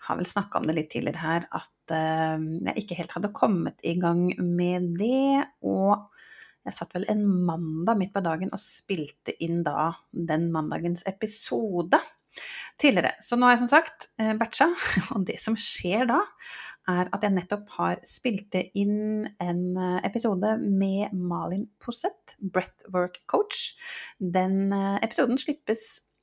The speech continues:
om en uke. Og der pitcha jeg jaggu meg inn, eh, <laughs> det som skjer, det som allerede har skjedd når du hører den episoden, det som skjer denne uka.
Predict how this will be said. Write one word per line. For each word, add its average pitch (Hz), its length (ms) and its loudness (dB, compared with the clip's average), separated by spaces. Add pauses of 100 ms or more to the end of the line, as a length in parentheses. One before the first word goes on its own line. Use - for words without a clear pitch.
(140)
om 165 220 -2
en 240 160 0
uke. 226 340 2 (1500)
Og 415 180 6
der 294 560 4
pitcha 311 360 2
jeg 208 160 4
jaggu 170 320 0
meg 202 200 -2
inn, 190 380 0
eh, 220 420 4 (340)
<laughs> 175 80 -4
det 156 260 0
som 208 260 -2
skjer, 180 560 -2 (420)
det 160 100 0
som 226 120 6
allerede 254 360 8
har 240 220 6 (100)
skjedd 277 400 2
når 170 180 2
du 202 100 4
hører 208 180 2
den 180 260 4
episoden, 196 540 0 (480)
det - 140 -2
som 190 160 0
skjer 190 500 -2
denne 175 800 0 (100)
uka. 220 500 0